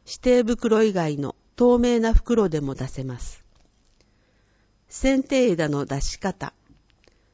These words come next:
剪定枝を出す際は、泥や土を落として、紐で小さく束ねて出してください。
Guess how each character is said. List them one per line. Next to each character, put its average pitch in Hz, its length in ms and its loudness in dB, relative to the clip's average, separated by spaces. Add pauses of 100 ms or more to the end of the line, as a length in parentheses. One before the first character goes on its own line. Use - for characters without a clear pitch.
(140)
剪 254 320 0
定 226 280 2
枝 156 200 0
を 156 80 -2
出 185 160 -2
す - 120 -12
際 151 260 -4
は、 143 160 -10 (540)
泥 202 280 2
や 175 260 0
土 - 360 -2
を 147 80 0
落 143 120 -8
と 156 120 -6
し - 100 -6
て、 143 240 -12 (420)
紐 226 320 2
で 226 220 0
小 269 240 -2
さ 202 160 0
く 160 140 -6
束 170 260 -2
ね 175 140 0
て - 240 -4
出 156 160 -6
し - 100 -10
て 147 140 -8
く 147 80 -10
だ 139 160 -10
さ 131 180 -12
い。 135 100 -16